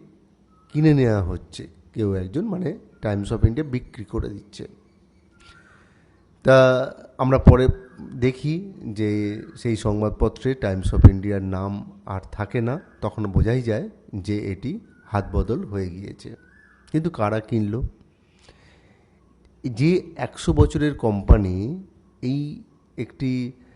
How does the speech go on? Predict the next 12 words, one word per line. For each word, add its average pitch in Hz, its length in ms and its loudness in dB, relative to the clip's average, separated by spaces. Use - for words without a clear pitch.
আহ, 92 540 0
সংবাদপত্রকে 117 720 2
বিক্রি 107 400 2
করে 107 220 0
দেয়া, 92 260 -2
করে 107 180 -2
দিচ্ছে, 95 560 -8
তাদের 123 440 2
হাত 110 340 -2
থেকে 143 420 -6
কারা 127 320 -4
কিনল 87 460 -4